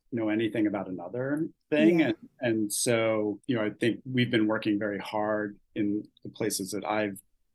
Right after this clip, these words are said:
Speaker 1: most recently been, been at to try and create systems that are more transparent and easy
Speaker 2: Yeah.
Speaker 1: to navigate and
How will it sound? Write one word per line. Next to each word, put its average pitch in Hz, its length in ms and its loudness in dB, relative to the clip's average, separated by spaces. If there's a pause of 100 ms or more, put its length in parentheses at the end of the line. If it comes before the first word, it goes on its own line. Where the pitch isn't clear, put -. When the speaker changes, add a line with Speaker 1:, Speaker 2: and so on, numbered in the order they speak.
(120)
Speaker 1:
most 107 280 0
recently 95 360 -2
been, 95 300 -4 (220)
been 92 120 -2
at 92 260 -6 (180)
to 104 160 -2
try 101 300 -2
and 95 240 -2
create 101 300 -2
systems 101 460 0
that 92 80 -8
are 92 60 -8
more 95 160 -6
transparent 95 840 -4
and 107 260 -4
easy 101 200 -2
Speaker 2:
Yeah. 90 80 -10
Speaker 1:
to 90 80 -14 (260)
navigate 143 380 -2 (140)
and 98 580 -2